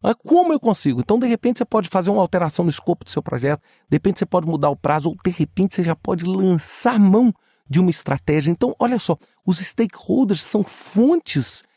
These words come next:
extremamente ricas de riscos, ameaças e oportunidades pro seu projeto. Então, a gente tem um entendimento e mapeado. Então, você tendo aquele mapa, eu vou dar uma dica pra vocês,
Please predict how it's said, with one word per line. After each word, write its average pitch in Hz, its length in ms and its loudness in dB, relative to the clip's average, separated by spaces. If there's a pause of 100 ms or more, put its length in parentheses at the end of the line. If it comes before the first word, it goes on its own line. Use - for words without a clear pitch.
(140)
extremamente 311 600 2
ricas 151 520 2
de 170 120 4
riscos, - 760 2 (240)
ameaças 170 680 2
e - 20 2
oportunidades 240 640 -2
pro - 120 -12
seu 135 100 -2
projeto. 113 360 -4 (380)
Então, 226 220 0
a 339 40 2
gente 294 280 0
tem 277 120 0
um 277 60 4
entendimento 160 720 2 (300)
e 147 60 2
mapeado. 127 680 2
Então, 156 160 -4
você - 220 -6
tendo 180 220 -2
aquele 151 220 -2
mapa, 123 380 -2 (220)
eu 180 320 4
vou 139 160 -2
dar 165 100 0
uma 156 140 0
dica 139 180 -6
pra 135 100 -4
vocês, 120 300 -4